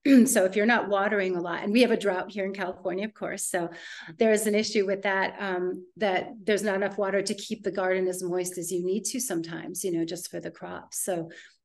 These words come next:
it's difficult. I mean, it's, it's tough. Like, yeah, this summer, I, I had a feeling it was gonna be a hot summer 'cause we had such a cold winter. I was like, "Okay." And winter was so prolonged. So I'm not surprised at all we're dealing with the,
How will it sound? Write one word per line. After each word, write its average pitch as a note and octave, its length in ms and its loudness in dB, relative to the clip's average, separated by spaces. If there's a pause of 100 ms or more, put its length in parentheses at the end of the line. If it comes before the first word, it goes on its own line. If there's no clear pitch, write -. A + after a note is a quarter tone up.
(120)
it's D#4+ 220 4
difficult. E4 600 0
I G#3 100 -2
mean, A3 140 2
it's, B3 220 -2 (360)
it's C4+ 260 2
tough. D4 280 0
Like, G#3 200 2
yeah, A3+ 200 4
this C4+ 240 4
summer, D#4+ 340 6
I, A#3+ 200 -4
I D4 180 4
had D4+ 180 2
a D4 120 -2
feeling C#4 320 0
it G3 60 -4
was F#3+ 140 -6
gonna F#3 160 -2
be F#3 80 -2
a F#3+ 80 -6
hot F#3+ 180 -6
summer F#3+ 240 -4
'cause F#3 140 -10
we F#3+ 80 -2
had F#3+ 140 -2
such F#3 160 -8
a F#3+ 80 -4
cold F#3 280 -6
winter. F#3 480 -6
I - 40 -12
was - 160 -10
like, F#3 180 -10
"Okay." - 380 -10 (320)
And G3+ 160 -2
winter G#3 260 0
was F#3 180 -2
so F#3 140 0
prolonged. F3+ 480 -4
So F3 260 -6
I'm G#3+ 200 0
not A#3 200 4
surprised G#3+ 460 0
at F#3+ 80 0
all F#3 220 0
we're F3+ 120 -2
dealing F#3 360 -2
with F3+ 160 -6
the, F3 140 -8